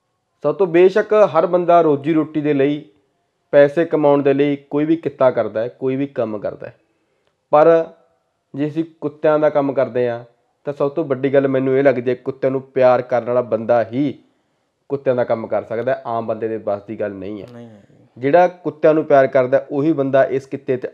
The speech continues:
Speaker 1: ਆਵੇ ਤੇ ਉਸ ਕਿੱਤੇ, ਇਹੋ ਜਿਹੇ ਪਿਆਰ ਕਰਨ ਵਾਲੇ ਬੰਦੇ ਨੂੰ ਬਹੁਤ ਸਾਰੇ ਲੋਕ ਪਿਆਰ ਕਰਨ ਵਾਲੇ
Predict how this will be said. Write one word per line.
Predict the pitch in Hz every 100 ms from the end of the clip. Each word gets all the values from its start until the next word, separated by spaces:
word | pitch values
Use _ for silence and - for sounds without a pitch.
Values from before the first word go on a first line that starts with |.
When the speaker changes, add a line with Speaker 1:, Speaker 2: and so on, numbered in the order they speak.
| -
Speaker 1:
ਆਵੇ | 113 117 131 131 _ _
ਤੇ | 143
ਉਸ | 147 156
ਕਿੱਤੇ, | - 147 - 147 120
ਇਹੋ | 147 160
ਜਿਹੇ | 175
ਪਿਆਰ | 180 170 170
ਕਰਨ | 175
ਵਾਲੇ | 165 170
ਬੰਦੇ | 160 165
ਨੂੰ | 165
ਬਹੁਤ | 143 160 160
ਸਾਰੇ | 160
ਲੋਕ | 147 147
ਪਿਆਰ | 151 147 143
ਕਰਨ | 143 135
ਵਾਲੇ | 139 135